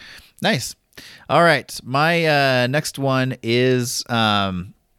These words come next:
uh, a new game I actually discovered recently, but I really enjoyed it. This one, this one is the only one that I'll do this with, but I think it's worth it. This is, since I've been doing it so much. This is a, on uh, the, one of the virtual games, um, applications, Tabletopia.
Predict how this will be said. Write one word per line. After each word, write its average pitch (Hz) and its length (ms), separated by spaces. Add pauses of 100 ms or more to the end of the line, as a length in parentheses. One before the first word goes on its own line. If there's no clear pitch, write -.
(800)
uh, 101 300
a 110 80
new 214 220
game 208 180
I 147 60
actually 147 280
discovered 127 500
recently, 120 340
but 98 120
I 104 40
really 170 520
enjoyed 117 720
it. 90 300
This 139 340
one, 160 460 (280)
this 156 260
one 214 120
is 156 180
the 139 100
only 180 240
one 147 320
that 127 100
I'll 113 120
do 113 120
this 107 260
with, 98 360
but 95 120
I 95 120
think - 280
it's - 200
worth 92 200
it. 85 140
This 101 220
is, 98 220
since 107 140
I've 98 120
been 95 100
doing 98 160
it 87 100
so 104 120
much. 95 240 (260)
This 156 120
is 180 120
a, 151 300
on 123 320 (260)
uh, 107 320
the, 110 120
one 120 100
of 120 40
the 117 60
virtual 113 340
games, 98 600
um, 87 640
applications, 98 680
Tabletopia. 110 760